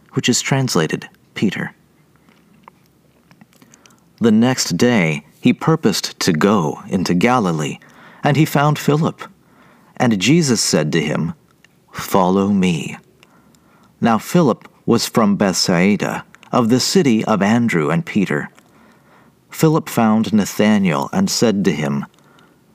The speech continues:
"We have found him of whom Moses in the law and also the prophets wrote,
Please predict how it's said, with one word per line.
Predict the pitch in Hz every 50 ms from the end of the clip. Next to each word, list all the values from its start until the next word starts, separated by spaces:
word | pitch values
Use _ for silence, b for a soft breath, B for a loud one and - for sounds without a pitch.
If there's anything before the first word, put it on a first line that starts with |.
| b b b _ _ _ _ _ _ _
"We | - 101 95
have | 90 92 90 85
found | - - - 127 123 127 135 127 123 117
him | - - 85 78 73 78
of | 80 85 -
whom | - - 123 113 107 101 101
Moses | 107 113 127 135 135 107 98 87 - - -
in | 107
the | 98 95 98
law | 107 117 131 143 123 92 85 B B B B B B
and | - 117
also | 123 123 127 - 143 123
the | 110 -
prophets | - - 113 127 139 139 - 131 - - -
wrote, | - 123 120 110 95 - - -